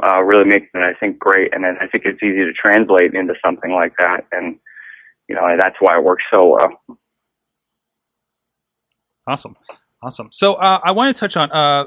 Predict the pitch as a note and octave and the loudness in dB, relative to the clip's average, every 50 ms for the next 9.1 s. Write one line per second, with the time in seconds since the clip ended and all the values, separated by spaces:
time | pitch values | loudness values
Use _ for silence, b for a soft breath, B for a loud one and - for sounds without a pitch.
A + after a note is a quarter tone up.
0 | - D#3 D#3 D3 C#3 - - - F3 E3 D#3 - - _ _ _ _ _ - D3+ | -6 -8 -8 -8 -8 -6 -2 0 0 0 -2 -4 -12 _ _ _ _ _ -14 -14
1 | D3 _ - - E3+ - - - F3+ E3 E3 A#3+ C#4+ D#4 C#4 - - - - D#3 | -14 _ -12 -12 -10 -6 0 0 0 2 4 2 2 2 2 -2 -2 -2 -2 0
2 | E3 F#3+ G#3+ A3+ - G3 F3 - - E3+ E3 D#3 D3+ D3+ D3+ C3+ - D3+ C#3+ C3+ | 0 2 0 0 0 0 -2 0 0 2 4 4 4 4 2 2 2 2 2 2
3 | C3 - B B B B B B B - B2+ B2 B2 B2 B2 B2 A#2+ - C#3+ C3 | 2 0 B B B B B B B 0 2 2 4 4 2 0 -2 -4 -6 -6
4 | B2 B2 B2 B2 D3 E3+ F#3 F3+ E3 D3 - - D#3 C#3+ C3+ C#3+ C#3 C3+ C3+ C3 | -6 -6 -4 -2 -2 0 0 0 0 -2 -2 -2 -2 -2 0 0 0 0 0 -2
5 | B2+ B2+ C3 C3 B2 B2+ A#2+ A#2+ A#2+ A#2 A#2+ A#2 A#2 A#2 A2+ A#2 A#2 A#2 A#2 A#2 | -2 -2 -2 0 -2 -2 -2 -2 -2 -2 0 0 -2 -2 -4 -6 -8 -10 -10 -10
6 | A#2 A#2 A#2+ B2 C3 B2+ B2 A#2+ - - - C3 B2+ B2 B2 - C#3+ C3+ B2+ B2+ | -12 -10 -4 -2 -2 -2 -2 -4 -6 -8 -2 -2 -2 -2 -2 -4 -4 -4 -2 -2
7 | C3 C3 B2 B2 A#2+ - - C3+ C3 B2+ A#2 - - _ - D3+ C3 - - - | -2 -2 -2 -4 -6 -8 -6 -6 -6 -6 -6 -10 -18 _ -14 -14 -12 -10 -4 -4
8 | C#3 C3+ B2+ B2+ B2+ B2+ - - C#3 C3 - C3 C3 B2+ A#2+ B2 A#2+ A#2 A2+ C3 | -2 -2 -2 -4 -6 -6 -4 -4 -4 -4 -4 -4 -6 -4 -4 -6 -8 -8 -6 -4
9 | C3 B2 | -6 -6